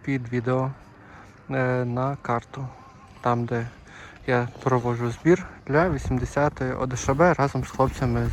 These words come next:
з брутального футболу. І як вже от сказав про футбол, то сьогодні дивився відео, яке називається, е, "Матч життя", про, е, те,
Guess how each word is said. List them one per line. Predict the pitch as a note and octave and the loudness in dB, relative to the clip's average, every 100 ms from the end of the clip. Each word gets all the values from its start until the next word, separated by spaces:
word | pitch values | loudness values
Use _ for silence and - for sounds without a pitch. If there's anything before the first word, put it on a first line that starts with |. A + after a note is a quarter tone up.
| - | 2
з | C#3 C#3 - - - - | 2 2 -4 -6 -6 -8
брутального | - - B2+ C3 B2 B2 | -8 2 2 4 2 0
футболу. | A#2 - A2+ A#2+ A2+ A2+ - - - - - - - - - | 0 -2 2 4 4 2 -4 -12 -16 -16 -14 -14 -16 -16 -10
І | C3 B2+ B2 | -4 -2 -2
як | C3 B2 | -2 -2
вже | A#2+ | 0
от | B2 B2 | 0 0
сказав | - - B2 B2+ B2 - | -6 -4 2 2 0 -10
про | - C3 | -8 -8
футбол, | - C3 C#3 D#3+ E3+ - | -6 0 2 2 -2 -8
то | B2+ B2 | -6 -6
сьогодні | B2 B2+ B2 B2+ B2+ | -4 -2 0 2 0
дивився | A#2 B2 B2+ A#2+ - A#2+ A#2+ A#2+ B2 - - - - | 0 0 0 -2 -4 -2 0 -2 -6 -14 -20 -20 -8
відео, | C3 B2 B2 A#2 A#2 B2+ | -4 -2 0 0 -2 -6
яке | B2 B2 | -6 -4
називається, | B2 A#2 A#2+ A#2+ A#2+ - - A#2+ A#2 A2+ A2+ | -4 -2 0 2 0 -2 -6 -2 -2 -4 -6
е, | A#2+ B2 A#2 A#2 - C3 - - - - - - - - - | -8 -4 -4 -4 -6 -10 -18 -20 -20 -20 -20 -20 -20 -20 -10
"Матч | C3+ A#2+ B2 - - | -2 2 2 2 -6
життя", | B2 - C3 - D3+ E3+ - - - - - - - - - | -8 -8 -6 6 6 6 -2 -20 -20 -20 -20 -20 -20 -20 -18
про, | - C3 B2 B2+ B2 B2+ B2+ - F3 | -2 2 4 4 2 0 -6 -14 -8
е, | D3 C#3+ C3+ C3+ C3 - - - - - | -6 -4 -4 -4 -6 -10 -20 -20 -20 -2
те, | D3 D3 D#3+ | 4 4 4